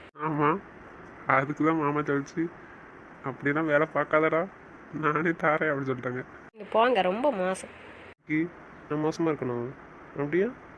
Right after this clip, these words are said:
Speaker 2: அப்படித்தான்.
Speaker 1: அது வாய் நீண்டுக்கிட்டே போகுது, வாயில ஒரு லாக் போட்டுருமா?
Speaker 2: சரி, கோயில் போகணுமா?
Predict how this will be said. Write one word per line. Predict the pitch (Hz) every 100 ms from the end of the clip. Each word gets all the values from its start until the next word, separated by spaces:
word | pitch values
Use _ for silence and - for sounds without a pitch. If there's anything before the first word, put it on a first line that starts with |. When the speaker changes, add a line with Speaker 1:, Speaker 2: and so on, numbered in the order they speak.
| - - - - -
Speaker 2:
அப்படித்தான். | - 180 170 220 214 - - - - - -
Speaker 1:
அது | - 131 165 175
வாய் | 143 170 160
நீண்டுக்கிட்டே | 165 170 170 170
போகுது, | 127 117 127 - - - 156
வாயில | 156 180 190
ஒரு | 170 156
லாக் | 165 -
போட்டுருமா? | 170 180 185 147 143 151 - - -
Speaker 2:
சரி, | 190 180 185 226 208
கோயில் | 208 214 214
போகணுமா? | 214 220 196